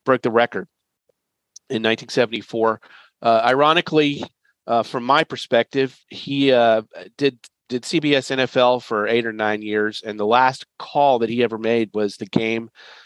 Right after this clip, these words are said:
in San Francisco against the Cowboys, nineteen eighty-two. So Venn also called the catch, uh, when Dwight Clark caught the ball from Joe Montana to break Dallas, uh,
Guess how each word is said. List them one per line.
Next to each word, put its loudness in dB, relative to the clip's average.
in -8
San 0
Francisco 0
against -6
the -12
Cowboys, 0
nineteen -6
eighty-two. -2
So -2
Venn 2
also 2
called 0
the -2
catch, -2
uh, 0
when -6
Dwight 2
Clark 0
caught 0
the -10
ball 2
from -10
Joe 0
Montana -4
to -2
break 0
Dallas, 0
uh, -4